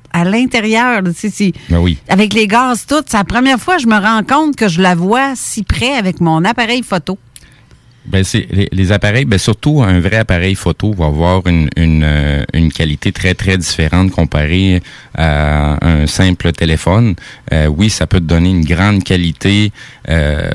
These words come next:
Speaker 2: pour les appareils qui font du quatre K.
Speaker 1: Ouais, je, moi, j'ai la Nikon Coolpix cinq cents, là. C'est pas la grosse, grosse, mais tabarouette que ça, ça zoome, là.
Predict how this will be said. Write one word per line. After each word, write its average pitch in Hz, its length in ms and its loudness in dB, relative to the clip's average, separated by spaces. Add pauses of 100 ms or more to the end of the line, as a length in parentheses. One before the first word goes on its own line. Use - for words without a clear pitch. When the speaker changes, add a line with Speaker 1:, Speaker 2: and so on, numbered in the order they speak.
Speaker 2:
pour 87 100 -2
les 80 140 0
appareils 80 320 -2
qui - 80 -12
font 87 160 -2
du 80 120 -2
quatre - 220 -6
K. 120 220 -2 (160)
Speaker 1:
Ouais, 190 100 2
je, 175 80 0
moi, 180 160 2
j'ai 175 140 0
la 180 140 2
Nikon 196 420 0
Coolpix 170 520 -2
cinq 139 240 0
cents, 151 240 -2
là. 135 120 0
C'est 147 160 -2
pas - 180 -2
la 156 160 0
grosse, 147 600 -2
grosse, 160 440 -4
mais 117 120 0 (100)
tabarouette 208 600 0
que 156 100 -2
ça, 139 400 -2
ça 135 280 0
zoome, 185 520 2
là. 185 140 2